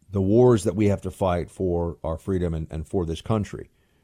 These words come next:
Um, because that's what, nine eleven was, an act of war. Everyone needs to remember that. I think that sometimes in the contemporary discussions of it, people refer to it almost like it was a natural disaster.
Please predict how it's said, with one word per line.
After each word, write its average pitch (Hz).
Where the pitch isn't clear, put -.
Um, 69
because 82
that's 101
what, 107
nine 120
eleven 156
was, 110
an 104
act 104
of 80
war. 113
Everyone 101
needs 95
to 87
remember 92
that. 98
I 82
think 101
that 82
sometimes 104
in 98
the 92
contemporary 110
discussions 95
of 90
it, 87
people 107
refer 104
to 101
it -
almost 147
like 110
it 98
was 95
a 92
natural 101
disaster. 85